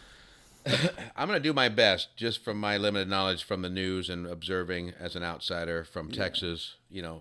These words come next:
Speaker 1: living here now for a long time.
Speaker 2: Yeah.
Speaker 1: It seems to be, yeah, there is definitely that, uh, right versus left, and, uh, predominantly because it seems to be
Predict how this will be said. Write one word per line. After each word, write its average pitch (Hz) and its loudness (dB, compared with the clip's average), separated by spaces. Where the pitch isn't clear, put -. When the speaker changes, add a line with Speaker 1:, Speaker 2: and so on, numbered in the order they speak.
Speaker 1:
living 87 -6
here 85 -6
now 85 -6
for 87 -6
a 85 -4
long 135 0
time. 87 -2
Speaker 2:
Yeah. 131 -10
Speaker 1:
It 113 -8
seems 135 2
to 139 -4
be, 120 0
yeah, 117 2
there 104 2
is 110 0
definitely 117 0
that, 104 0
uh, 110 -4
right 107 0
versus 107 -2
left, 104 -2
and, 92 -2
uh, 64 -12
predominantly 98 -2
because 92 -6
it 92 -6
seems 98 -6
to 95 -8
be 95 -6